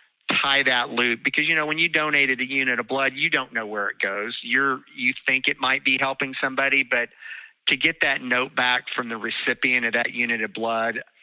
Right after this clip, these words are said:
I received one. I'm a, I'm a platelet donor, and I received one, and it just, it's, it's amazing how it makes you feel. It, uh,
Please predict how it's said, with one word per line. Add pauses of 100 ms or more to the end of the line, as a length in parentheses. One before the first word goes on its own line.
(300)
I
received
one.
I'm
a, (180)
I'm
a
platelet
donor, (400)
and
I
received
one,
and
it
just, (380)
it's, (100)
it's
amazing
how
it
makes
you (100)
feel.
It, (200)
uh,